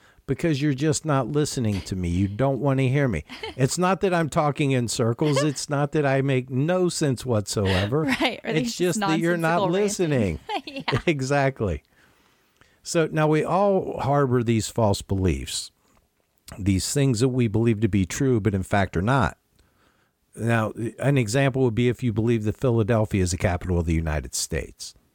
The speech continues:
Speaker 1: You're just a victim of a false belief. Once you're confronted with the fact that D C is the capital of the United States, you can easily change your mind.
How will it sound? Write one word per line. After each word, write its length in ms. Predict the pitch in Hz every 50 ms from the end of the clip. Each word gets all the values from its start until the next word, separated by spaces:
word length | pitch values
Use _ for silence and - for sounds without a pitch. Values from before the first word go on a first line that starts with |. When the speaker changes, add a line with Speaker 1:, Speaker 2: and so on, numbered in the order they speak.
| _ _ _ _ _ _ _ _ -
Speaker 1:
You're 120 | 127 123
just 240 | 127 139 123 - 127
a 20 |
victim 460 | 110 107 131 135 - - - 113 110
of 140 | 113 98 98
a 40 | 101
false 320 | - - 104 95 95 - -
belief. 600 | - - 123 139 175 185 139 69 67 - - _ _ _ _ _ _ _ _ _ _ _ _ _ _ _ -
Once 380 | 90 92 95 107 104 - -
you're 400 | 127 120 120 120 120 120 117 104 - _ _ _ _ _ _ _ _
confronted 600 | - - 113 90 - - - 143 160 160 135 107
with 160 | - 117 101 -
the 60 | -
fact 720 | - - - 175 208 165 107 101 107 - _ - - - - _ _ _ -
that 180 | - 92 82 -
D 240 | 131 120 117 117
C 340 | 110 - - 156 165 160 139 117
is 180 | 113 104 95
the 80 | 104 107
capital 460 | - 110 90 92 - - 98 101 98
of 60 | 98
the 80 | 107 107
United 400 | 104 95 95 90 90 87 92 -
States, 560 | - - - - 87 78 82 92 92 - -
you 60 | 110 -
can 160 | - 104 95
easily 440 | 101 107 107 104 117 120 123 120 107
change 400 | - - 120 113 113 110 101 110
your 80 | 117
mind. 440 | 120 139 156 160 143 - - -